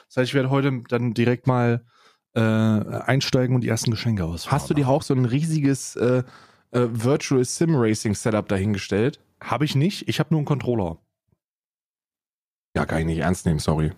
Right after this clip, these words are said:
Speaker 1: <laughs> Weil mein, mein, mein Lenkrad kaputt gegangen ist, jetzt vor einigen, vor, vor letztes Jahr eigentlich schon.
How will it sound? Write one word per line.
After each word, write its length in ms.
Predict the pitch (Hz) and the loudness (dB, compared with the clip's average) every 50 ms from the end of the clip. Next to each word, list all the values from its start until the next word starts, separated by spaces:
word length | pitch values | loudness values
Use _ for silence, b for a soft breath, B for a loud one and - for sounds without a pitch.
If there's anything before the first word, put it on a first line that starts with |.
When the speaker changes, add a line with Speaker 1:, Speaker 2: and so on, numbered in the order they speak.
| _ - | _ -4
Speaker 1:
<laughs> 1800 | - - - - 208 156 156 233 220 302 214 202 - 196 175 - 196 190 - - 185 - - 180 175 - - - 156 - - - - - - - - | -4 -2 0 -2 0 0 0 0 0 0 -2 -2 -2 -4 -2 -2 -2 -2 0 0 -2 0 0 -2 -2 -2 -2 -4 -4 -4 -4 -10 -12 -12 -12 -6 -2
Weil 140 | - 120 120 | -2 0 2
mein, 240 | 131 131 131 127 127 | 2 0 0 0 0
mein, 240 | 127 127 127 123 | 0 0 0 0
mein 180 | 123 123 120 120 | 0 0 0 0
Lenkrad 320 | 127 131 131 - 143 127 | 0 0 0 0 -2 0
kaputt 280 | - 151 135 - 139 117 | 0 -2 -2 0 -2 -2
gegangen 320 | 107 95 85 92 85 85 | -2 -2 -2 -2 0 0
ist, 200 | 85 82 82 - - | 0 -2 -4 -4 -6
jetzt 120 | 95 - | -6 -4
vor 220 | - - 95 95 98 | -2 -2 -2 0 0
einigen, 400 | 101 104 101 95 95 92 90 - | 0 0 0 0 0 -2 -4 -4
vor, 180 | - 101 98 | -2 -2 -2
vor 160 | 87 - - 101 | -2 -2 0 0
letztes 300 | 101 107 - - 101 - | 0 0 0 -2 0 0
Jahr 140 | 104 95 95 | 2 2 2
eigentlich 260 | 98 92 90 87 - | 2 0 -2 -2 0
schon. 200 | - 95 95 | 0 0 0